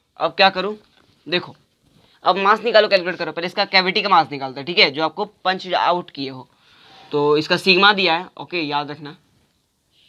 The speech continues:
तो सिग्मा into इसका क्या आएगा, तो आपको ये एक चीज़ पता होगा कि हम डायगोनल कैसे निकालते हैं स्क्वायर का, रूट टू into साइड से निकालते हैं ना,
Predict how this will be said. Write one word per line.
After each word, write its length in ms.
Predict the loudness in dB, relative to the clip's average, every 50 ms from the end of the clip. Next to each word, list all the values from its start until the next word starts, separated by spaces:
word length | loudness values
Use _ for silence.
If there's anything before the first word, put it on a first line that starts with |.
| _ _ _ _ _ -12
तो 60 | -10
सिग्मा 380 | -6 0 0 2 4 6 6 6
into 300 | 6 4 2 2 0 -2
इसका 260 | -2 -4 -4 -4 -4 0
क्या 180 | 4 4 6 6
आएगा, 240 | 4 2 -2 -10 -14 _ _ _ _ _ _ _ _ _ _ _ _ _ _ -2
तो 60 | 2
आपको 200 | 2 2 2 0
ये 160 | 0 2 2
एक 80 | 0 0
चीज़ 160 | -4 -6 -4
पता 200 | -2 2 6 6
होगा 240 | 8 8 8 6 6
कि 180 | 4 0 -2 -2
हम 280 | 0 -2 -4 -4 0
डायगोनल 320 | 2 4 4 4 2 -2 -4
कैसे 180 | -4 -4 -4
निकालते 320 | -4 -2 0 0 0 -2 -4
हैं 40 |
स्क्वायर 260 | -8 -6 -8 -8 -8 -8
का, 140 | -14 -16 -18 -20 _ _ _ _ _ -10
रूट 340 | -4 0 2 2 2 2 4
टू 120 | 4 6 6
into 200 | 6 6 6 4
साइड 180 | 6 4 4 4
से 100 | 2 0
निकालते 340 | 2 2 2 0 0 0 -2
हैं 80 | 0
ना, 200 | 0 -2 -4 -6